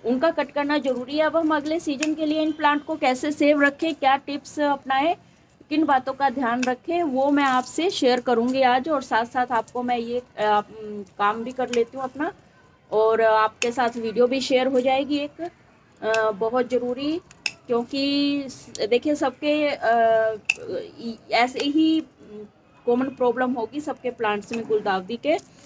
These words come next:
तो जो beginners हैं वो, अ, हमें तो पता है कि इस time ऐसा कुछ होता है, लेकिन जो beginners हैं उनको इतना पता नहीं होता,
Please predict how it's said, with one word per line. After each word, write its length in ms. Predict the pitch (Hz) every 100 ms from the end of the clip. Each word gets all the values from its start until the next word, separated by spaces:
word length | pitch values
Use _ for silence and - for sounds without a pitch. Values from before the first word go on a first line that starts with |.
| - _ _ _ _ -
तो 560 | 233 233 233 233 226 - _ _ _ 208
जो 180 | 247 240
beginners 520 | 233 233 262 269 294
हैं 340 | 277 269 285
वो, 560 | 269 254 262 262 262 269 _ _ _ _ -
अ, 140 | 214 240
हमें 240 | 254 277
तो 100 | 302
पता 260 | 294 277 285
है 200 | 294 285
कि 180 | 285 269
इस 160 | 262
time 220 | 285 277
ऐसा 240 | 269 269 277
कुछ 240 | 285 285
होता 280 | 233 226 262
है, 300 | 269 254 269
लेकिन 280 | 262 262 262
जो 140 | 277
beginners 420 | 254 233 262 269
हैं 100 | 294
उनको 340 | 269 247 269 269
इतना 260 | 262 254
पता 280 | 277 233 254
नहीं 240 | 254 262 254
होता, 340 | 208 254